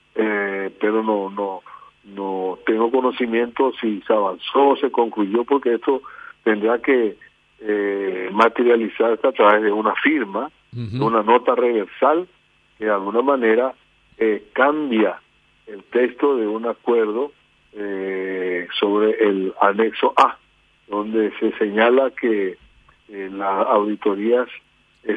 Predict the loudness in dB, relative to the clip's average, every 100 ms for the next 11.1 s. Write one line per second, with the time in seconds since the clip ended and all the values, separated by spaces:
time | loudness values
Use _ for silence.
0 | -2 0 0 0 -2 2 0 0 -2 -2
1 | 0 -2 0 -2 0 2 2 0 0 2
2 | 2 2 0 -2 2 0 0 2 4 4
3 | 2 -2 -6 -10 0 0 0 -4 -4 -4
4 | -4 -8 -8 -10 -12 _ -2 2 4 4
5 | 2 -14 -20 -12 0 4 4 2 -2 -2
6 | 0 0 0 0 0 0 -2 0 -2 0
7 | 0 0 0 -2 -2 -8 _ -14 -8 -4
8 | -6 0 -2 -2 -10 _ _ _ -4 0
9 | 0 -2 _ _ _ -14 -10 -8 0 4
10 | 4 2 0 2 0 -2 -4 -2 -4 -4